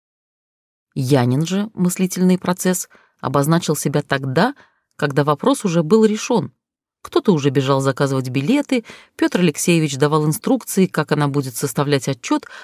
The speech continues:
а Вильдо возмущённо летал по окружности, даже этим создавая ощущение праздника. Правда, после, хорошенько подумав, Яна решила,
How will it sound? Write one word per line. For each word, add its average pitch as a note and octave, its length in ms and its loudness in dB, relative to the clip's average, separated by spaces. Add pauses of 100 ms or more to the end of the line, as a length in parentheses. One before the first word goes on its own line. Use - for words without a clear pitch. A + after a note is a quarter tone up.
(140)
а D3 240 0
Вильдо D#3 600 2
возмущённо F3 800 2
летал F3+ 460 -2
по D#3+ 220 0
окружности, A3+ 680 0 (280)
даже F3 280 2
этим F#3 220 0
создавая D#3+ 540 0
ощущение D#3+ 520 0
праздника. A#2+ 640 -2 (1080)
Правда, A#2 300 -2
после, D#3 340 -4
хорошенько A#2+ 500 -4
подумав, D3+ 460 0
Яна D#3 240 0
решила, D#3+ 420 -2